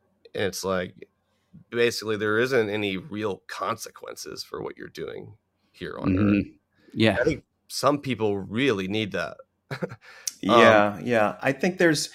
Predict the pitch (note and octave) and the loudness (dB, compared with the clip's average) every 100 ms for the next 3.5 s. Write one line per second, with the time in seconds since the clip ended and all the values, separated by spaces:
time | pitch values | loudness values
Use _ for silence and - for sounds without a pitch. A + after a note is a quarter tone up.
0 | - - - _ E3+ - A#3 A#3 A3+ F#3 | -16 -20 -20 _ 2 2 -2 -2 -2 -2
1 | F3+ - D#3+ D3+ C#3 - _ _ _ _ | 0 4 6 6 4 -6 _ _ _ _
2 | _ _ - B2+ C#3+ C#3 C3+ C3+ B2 G#2+ | _ _ 0 2 4 4 4 2 4 6
3 | G#2+ - G1+ - - | 4 0 -6 -8 -12